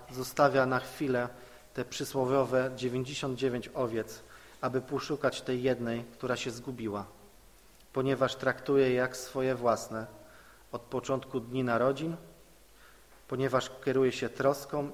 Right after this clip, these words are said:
i przysięgą swą, że nie zostawi ani nie opuści, nie porzuci. On,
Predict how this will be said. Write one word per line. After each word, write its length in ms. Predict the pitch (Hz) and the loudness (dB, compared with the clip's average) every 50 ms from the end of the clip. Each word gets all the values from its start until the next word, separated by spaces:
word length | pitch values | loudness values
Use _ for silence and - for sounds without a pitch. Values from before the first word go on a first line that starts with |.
| - 160 | -10 -14
i 20 | |
przysięgą 640 | - - - 135 123 - 147 139 127 120 120 120 113 | -12 -6 -6 -6 -4 -2 -2 -2 0 -2 -2 -4 -4
swą, 440 | - - - - 123 127 135 135 - - - - - - - - - - - 123 | -8 -8 -2 -2 0 0 0 -4 -6 -12 -18 -20 -20 -20 -20 -20 -20 -16 -12 -6
że 300 | 113 123 123 123 123 123 | 0 2 4 4 2 0
nie 200 | 143 131 131 131 | -2 0 0 0
zostawi 680 | 117 123 120 - - - 156 147 156 147 156 160 170 165 - - - | 0 -2 -4 -6 0 4 6 6 6 6 2 -4 -4 -6 -8 -10 -8
ani 220 | 127 120 123 123 | -6 -4 -4 -2
nie 160 | 123 123 123 | -2 0 -2
opuści, 640 | 117 113 - - 147 135 - - - - 131 123 127 131 - - - - - - - | -2 -4 -4 -6 -6 -6 -6 -8 -8 -6 -6 -6 -8 -10 -18 -20 -20 -20 -20 -14 -6
nie 160 | 127 131 131 | -2 -2 -2
porzuci. 580 | 131 - 135 123 117 120 110 - - - 107 98 - - - - - - - - - - - - - - - - - - - - - - - - - - - - - - - - - - - - - - - - - - - - - - - - - - - - - - - - - - - - | 0 -2 -2 -2 -2 -4 -4 -4 -6 -10 -10 -12 -14 -20 -20 -20 -20 -20 -20 -20 -20 -20 -20 -20 -20 -20 -20 -20 -20 -20 -20 -20 -20 -20 -20 -20 -20 -20 -20 -20 -20 -20 -20 -20 -20 -20 -20 -20 -20 -20 -20 -20 -20 -20 -20 -20 -18 -18 -16 -16 -18 -18 -20 -20 -20 -20 -20 -20 -20 -20 -12 -2
On, 280 | - 127 139 156 175 | 2 2 2 2 2